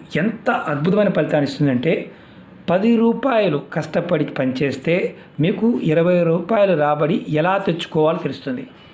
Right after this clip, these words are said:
అలా డబ్బులు వస్తాయి. వంద శాతం ఫలితం వస్తుంది. అంత తేలికైన అద్భుతమైన ఉపాయం. ఒకటి గుర్తుంచుకోండి, నియమ నిబంధనలు బాగుంటే వీలో ఆహార నిబంధన అంటూ ఏమీ లేదు. స్నానం మాత్రం చేయాలి, అది కూడా తలస్నానం చేయవలసిన అవసరం లేదు. ఆడవారైనా మగవారైనా చేయవచ్చు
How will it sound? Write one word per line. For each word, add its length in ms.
అలా 140
డబ్బులు 320
వస్తాయి. 300
వంద 320
శాతం 440
ఫలితం 240
వస్తుంది. 360
అంత 320
తేలికైన 760
అద్భుతమైన 640
ఉపాయం. 280
ఒకటి 160
గుర్తుంచుకోండి, 640
నియమ 200
నిబంధనలు 360
బాగుంటే 400
వీలో 360
ఆహార 260
నిబంధన 360
అంటూ 160
ఏమీ 200
లేదు. 280
స్నానం 360
మాత్రం 240
చేయాలి, 440
అది 140
కూడా 200
తలస్నానం 480
చేయవలసిన 440
అవసరం 280
లేదు. 260
ఆడవారైనా 480
మగవారైనా 420
చేయవచ్చు 480